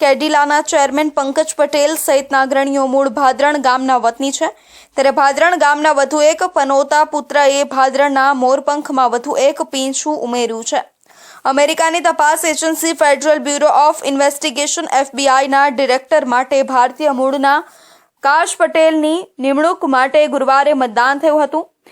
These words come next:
જેમાં યુ એસ સંસદના ઉપલા ગૃહ સેનેટે તેમની નિમણૂકને મંજૂરીની મહોર આપી છે. કાશ પટેલ મૂળ ભાદરણના વતની છે. ભાદરણ ગામે આવેલા મહાદેવવાળા ફળિયામાં તેમનું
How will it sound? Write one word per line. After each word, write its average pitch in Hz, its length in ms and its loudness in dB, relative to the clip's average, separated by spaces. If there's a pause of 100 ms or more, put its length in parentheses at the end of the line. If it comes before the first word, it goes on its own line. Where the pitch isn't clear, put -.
(200)
જેમાં 294 240 2
યુ 285 300 0
એસ 403 60 -2 (100)
સંસદના 294 540 0
ઉપલા 285 400 0
ગૃહ 285 320 -2
સેનેટે 285 640 -2
તેમની 269 360 -4
નિમણૂકને 285 680 -2 (120)
મંજૂરીની 285 640 -2
મહોર 247 340 0
આપી 220 260 -2
છે. 262 180 -2 (680)
કાશ 294 200 0 (100)
પટેલ 330 280 2
મૂળ 330 200 0
ભાદરણના 302 500 2
વતની 277 380 -2
છે. 349 180 -2 (480)
ભાદરણ 311 380 2
ગામે 311 260 2
આવેલા 294 420 4
મહાદેવવાળા 277 840 2
ફળિયામાં 269 600 0
તેમનું 277 440 -2